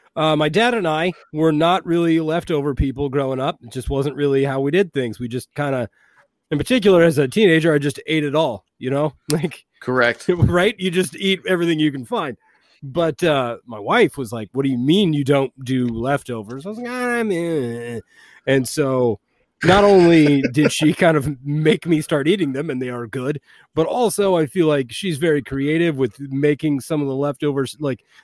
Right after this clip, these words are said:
Speaker 1: leftover things that may not necessarily seem to work together. She somehow does. She's a wizard.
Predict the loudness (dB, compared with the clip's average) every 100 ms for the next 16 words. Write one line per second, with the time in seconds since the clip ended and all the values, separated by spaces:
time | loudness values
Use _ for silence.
0 | _ 0 2 4 2 4 2 0 -2 -2
1 | -2 0 0 0 -2 -6 -4 -4 -4 -6
2 | -4 0 0 0 0 0 2 2 0 -2
3 | -6 -4 0 -2 -4 -8 -6 0 2 2
4 | 0 -2 -4 -6 _ _ _ _ _ 0
5 | 0 0 -2 -6 -12